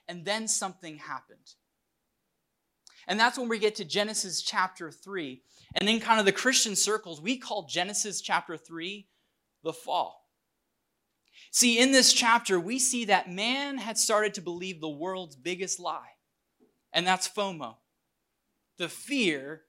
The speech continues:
of missing out. And you see Satan rolled up his sleeves and gets on the scene, and he starts asking questions. He says, "You know that satisfaction that you feel in God? He's lying to you.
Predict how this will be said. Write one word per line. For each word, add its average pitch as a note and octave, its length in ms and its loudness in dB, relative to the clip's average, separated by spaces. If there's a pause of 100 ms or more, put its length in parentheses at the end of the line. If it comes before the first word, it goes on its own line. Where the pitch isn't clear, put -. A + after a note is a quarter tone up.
(340)
of D3 160 -8
missing D#3+ 440 -8
out. C3+ 240 -10 (720)
And A3 120 8
you A#3 60 10
see B3+ 180 8
Satan C4 540 6
rolled B3 320 12
up B3+ 160 4
his A#3+ 160 4
sleeves A3 580 2
and F#3 120 0
gets A#3+ 220 6
on A#3+ 160 4
the G#3 80 0
scene, A3+ 380 4
and G3 120 0 (260)
he B3 140 0
starts D4 380 8
asking A#3+ 440 0
questions. - 800 -2 (840)
He C4 120 4
says, C#4 340 6
"You C4 80 6
know D4+ 260 10
that F4 220 6
satisfaction B3+ 1300 6
that A#3 160 0
you G#3+ 100 -4
feel A3+ 380 2
in G3 140 -4
God? F#3+ 380 6 (1300)
He's B3+ 300 -2
lying G3+ 360 2
to - 160 -4
you. A#2+ 200 -18